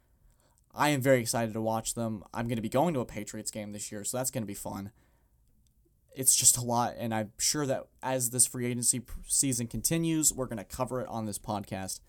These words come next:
That was my free agency top five signings and thoughts on day one. So if you're listening and you've listened through the entire podcast, thank you so much for tuning in.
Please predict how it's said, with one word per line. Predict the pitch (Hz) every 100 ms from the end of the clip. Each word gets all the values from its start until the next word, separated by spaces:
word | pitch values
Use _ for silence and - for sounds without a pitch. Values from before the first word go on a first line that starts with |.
| _ _ _
That | 95 131 120 - _ - -
was | 120 110
my | 110
free | - 117
agency | 107 104 104
top | - 131 117
five | 120 110
signings | - 131 127 127 -
and | 143 175
thoughts | 147 135 -
on | - 110
day | - 143
one. | 156 92 69 - _ _ _ _ _ _ _ _
So | - 202
if | 196
you're | 196
listening | 226 - 190 165 - - _ -
and | 135
you've | 127 131
listened | 135 131 117
through | - 123 110
the | 117 113
entire | 104 120 113
podcast, | - 113 107 113 -
thank | 135
you | 123
so | - 165 160
much | 147 -
for | -
tuning | - 147 131 123
in. | 127 131